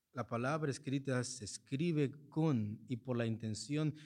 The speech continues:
de leerse, no para adornar las casas. Deuteronomio seis nueve, "Y las escribirás en los postes de tu casa y en tus puertas".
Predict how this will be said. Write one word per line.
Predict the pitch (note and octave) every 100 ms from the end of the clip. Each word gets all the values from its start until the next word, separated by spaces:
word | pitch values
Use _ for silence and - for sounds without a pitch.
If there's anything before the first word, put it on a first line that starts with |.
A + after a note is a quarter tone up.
| -
de | A#2 A#2+
leerse, | A2 A2+ D#3 D#3 D3
no | A2+ A2+ C#3+ B2
para | C3+ A#2+
adornar | G#2+ G2 G2+
las | G#2 G2+
casas. | - B2 - A2 A#2 - - _ _ _ _ _ _ -
Deuteronomio | A#2 A#2 A2+ C3+ D3
seis | D3 A#2+
nueve, | B2 D#3 A#2+
"Y | G#2+
las | G2 F#2+
escribirás | - A2+ G#2+ C3 C3
en |
los | G#2+
postes | A#2 B2+ - A2+
de |
tu | A2
casa | A#2+ A#2 C3+ C3
y | A2
en | G2
tus | F#2+
puertas". | - _ G#2 - _ _ -